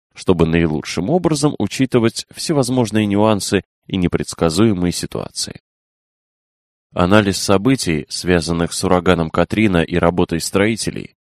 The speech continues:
позволил мне прийти к такому умозаключению. В сложных условиях чек-листы не только полезны, но и являются залогом успеха. Выводы делать тоже необходимо,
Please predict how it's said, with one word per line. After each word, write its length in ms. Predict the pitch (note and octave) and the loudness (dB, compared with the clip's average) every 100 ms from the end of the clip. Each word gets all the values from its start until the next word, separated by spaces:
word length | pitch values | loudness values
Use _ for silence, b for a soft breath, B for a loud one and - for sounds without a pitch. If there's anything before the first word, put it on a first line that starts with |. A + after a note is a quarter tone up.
| _ | _
позволил 480 | - G#2 B2+ D#3+ D3 | -2 0 2 4 4
мне 220 | C3+ C#3+ | 2 -2
прийти 420 | C#3 C3 B2 - C3 | 0 -2 -4 -6 -6
к 100 | - | -4
такому 420 | A#2 - B2 A2+ | -2 0 0 0
умозаключению. 960 | B2 B2+ A2 A#2 A#2 A2+ - A#1 - - _ _ - | -2 -2 -2 -4 -4 -4 -6 -8 -12 -20 _ _ -12
В 80 | |
сложных 520 | - F2 E2 D2+ D#2 - | -2 2 2 0 -4 -6
условиях 680 | - F2+ A2+ E2 - - _ _ | -2 2 2 2 -8 -20 _ _
чек-листы 720 | - E3 - C3+ B2 - C#3 | -2 -2 0 -2 -2 -2 -2
не 120 | B2+ | 0
только 300 | C#3+ C#3 B2+ | 0 0 2
полезны, 560 | A#2+ A#2 E2+ C2+ - - _ _ _ _ | 4 4 2 -2 -14 -18 _ _ _ _
но 140 | A#2+ D3 | 0 2
и 160 | - | 2
являются 680 | A2 F#2 D#2+ G#2 G2 - F2+ | 2 2 4 2 0 0 -2
залогом 600 | D#2+ E2 D#2 D2+ F2 E2 | -2 -2 0 2 0 0
успеха. 600 | D#2 - D2+ B1 - - - _ _ _ _ _ | -2 -6 -8 -10 -12 -20 -20 _ _ _ _ _
Выводы 520 | D#2+ D2+ G#2 G2+ F2+ | -2 4 4 6 2
делать 560 | E2+ G2 F2+ G#2 - - _ - | 2 2 2 0 -4 -12 _ -2
тоже 280 | G2 G#2 C3 | -2 0 -2
необходимо, 640 | C3 - C#3 C#3 C#3 | -2 -2 -4 -2 -4